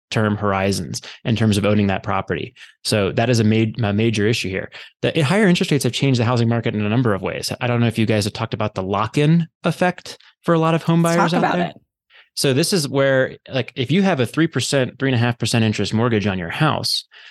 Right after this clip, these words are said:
Speaker 1: um, from the last couple of years before rates started rising in twenty twenty-two, you feel locked in.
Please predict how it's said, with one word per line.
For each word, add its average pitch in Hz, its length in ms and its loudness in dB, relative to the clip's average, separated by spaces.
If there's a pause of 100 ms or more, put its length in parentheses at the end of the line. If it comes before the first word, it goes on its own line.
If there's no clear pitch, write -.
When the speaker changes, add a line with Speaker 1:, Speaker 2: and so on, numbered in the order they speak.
(180)
Speaker 1:
um, 107 320 2
from 104 240 0
the 113 80 -2
last 107 200 0
couple 98 240 -4
of 92 120 -4
years 143 420 0
before 101 560 0
rates 101 240 -2
started 95 180 -2
rising 98 300 0
in 92 60 0
twenty 104 200 0
twenty-two, 113 540 0 (400)
you 147 140 2
feel 147 340 2
locked 120 380 -2
in. 135 280 0